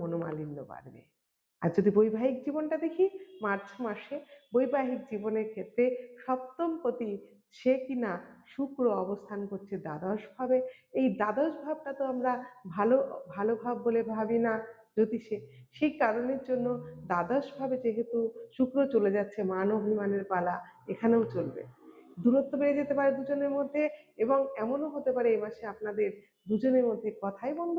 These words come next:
হয়ে গেল কিছুদিনের জন্য। যাই হোক, সাবধানতা অবলম্বন করুন, দুজন দুজনকে বুঝুন এবং ভালো থাকার চেষ্টা করুন। দশম পতি বৃহস্পতি মার্গী হবে, তাই দৃষ্টি পড়বে আবার নবমে, এর ফলে ভাগ্যোন্নতি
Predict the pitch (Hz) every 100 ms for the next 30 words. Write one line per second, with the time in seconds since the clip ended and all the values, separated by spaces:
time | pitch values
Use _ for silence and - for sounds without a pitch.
0 | 330 311 262 254 240 - 196 185 170 165
1 | 151 135 - _ _ 170 185 190 - -
2 | 180 - 202 196 202 196 220 226 233 240
3 | 240 254 233 190 185 185 - 175 185 -
4 | - 185 - 214 226 240 - - - 180
5 | 175 170 165 180 - 180 175 - 202 -
6 | 208 - 113 - - _ _ - - 190
7 | 208 208 254 254 254 240 - 226 254 -
8 | - 311 302 208 147 160 180 147 131 -
9 | 175 _ - - - 233 220 302 381 214
10 | 208 277 277 - 359 359 349 330 302 262
11 | 208 202 160 151 143 - - _ _ _
12 | 220 277 370 - 359 330 277 330 - 180
13 | 190 - 294 320 311 311